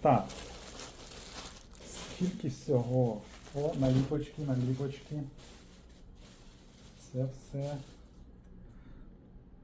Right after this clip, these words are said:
Наліпочки. Так. А. О, Барс! Це шесть Т.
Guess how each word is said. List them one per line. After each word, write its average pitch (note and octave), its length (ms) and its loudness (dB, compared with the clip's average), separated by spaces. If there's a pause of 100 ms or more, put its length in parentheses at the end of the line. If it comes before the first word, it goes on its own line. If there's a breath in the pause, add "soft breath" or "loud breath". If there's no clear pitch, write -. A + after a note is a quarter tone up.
(280)
Наліпочки. B2 1000 2 (340)
Так. A2 300 2 (920)
А. A2+ 160 2 (420)
О, F#3+ 600 12
Барс! A2 440 10 (580)
Це E3 280 8
шесть D#3+ 600 6
Т. A#2+ 340 6